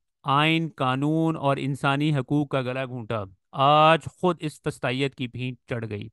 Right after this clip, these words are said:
पंजाब पुलिस के बहादुर जवान जो निहत्ती औरतों और बच्चों पर अपना हाथ खोलते थे, आज ऐसे दौड़ रहे थे जैसे इनके आमाल इनका पीछा कर रहे हों।"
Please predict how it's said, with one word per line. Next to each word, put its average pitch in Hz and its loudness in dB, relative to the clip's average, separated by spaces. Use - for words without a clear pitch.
पंजाब 143 4
पुलिस 143 -2
के 160 0
बहादुर 131 2
जवान 131 0
जो 135 0
निहत्ती 135 -2
औरतों 135 0
और 127 -2
बच्चों 127 -4
पर 143 0
अपना 139 -4
हाथ 131 2
खोलते 135 -4
थे, 151 -2
आज 135 2
ऐसे 139 0
दौड़ 139 4
रहे 139 2
थे 147 -6
जैसे 135 -4
इनके 135 -6
आमाल 127 0
इनका 123 -6
पीछा 117 -6
कर 110 -8
रहे 110 -12
हों।" 107 -14